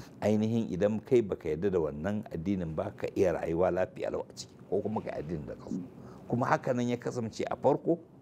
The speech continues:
ko lokacin da manzon Allah ya, ya, ya, yake da rai da ainihin wannan al-, al'um-, al-, addinin sai ya kafu. Haka ma lokacin da addinin nan ya yi ƙarfi, har, har ya mallaki mafi yawancin duniya.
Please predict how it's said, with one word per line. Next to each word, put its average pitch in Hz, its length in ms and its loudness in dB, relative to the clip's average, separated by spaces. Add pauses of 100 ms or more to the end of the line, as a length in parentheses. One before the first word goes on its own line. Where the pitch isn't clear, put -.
(340)
ko 147 160 4
lokacin 147 340 0
da 123 80 2
manzon 98 380 0
Allah 104 120 2
ya, 95 120 -4 (480)
ya, 78 560 -2 (460)
ya, 98 180 2
yake 117 320 2
da 87 140 2
rai 113 180 4
da 82 240 0
ainihin 107 320 2
wannan 110 240 0
al-, - 200 -8
al'um-, 92 380 -4
al-, 80 540 -4
addinin 107 300 0
sai - 180 -2
ya - 0 -
kafu. - 240 -4 (320)
Haka 123 220 2
ma 110 160 6
lokacin 117 720 0 (340)
da - 120 0
addinin 104 400 2
nan 92 160 0
ya 95 80 2
yi 104 60 2
ƙarfi, 123 420 0 (560)
har, 110 220 2 (160)
har 117 240 4
ya 131 100 6
mallaki 95 440 -2
mafi 113 300 2
yawancin 110 460 2
duniya. 123 340 2